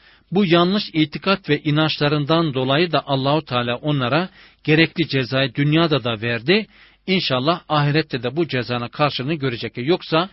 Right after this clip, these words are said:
onların sahip olduğu inanç da, gerçek Hristiyanlık inancı da, Hazreti İsa'ya gelen dinde de,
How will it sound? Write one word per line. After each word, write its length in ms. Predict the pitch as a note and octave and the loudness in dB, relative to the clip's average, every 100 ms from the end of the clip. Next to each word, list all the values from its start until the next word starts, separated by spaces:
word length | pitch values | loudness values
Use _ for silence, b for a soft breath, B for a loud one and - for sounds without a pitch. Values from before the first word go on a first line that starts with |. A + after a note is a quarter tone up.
| B B B B | B B B B
onların 380 | D#3 E3+ F3+ G3 | 0 2 4 2
sahip 440 | - D#3+ D#3+ F3+ | -2 -2 0 0
olduğu 360 | D3+ D3 C#3 D3+ - | 0 0 0 -2 -2
inanç 440 | C#3+ D#3+ E3+ - | 0 0 -2 -2
da, 120 | B2+ | -4
gerçek 520 | B2 C3+ D3+ E3+ G3 C3+ | -2 0 0 0 -2 -4
Hristiyanlık 720 | C3 C#3 C3 - C#3+ E3 D3+ | -6 -6 -6 -4 -2 -2 -4
inancı 380 | B2+ B2+ D3 C#3 | -4 -4 -4 -2
da, 180 | B2+ - b b b | -2 -6 b b b
Hazreti 480 | B2+ C3+ D#3+ D#3+ C#3+ | -4 0 0 2 -2
İsa'ya 320 | - D3 D3+ | 0 0 0
gelen 400 | B2 B2 B2+ A2+ | 0 -2 -4 -2
dinde 320 | C3+ C3 A#2 | -2 0 0
de, 180 | C3+ | 0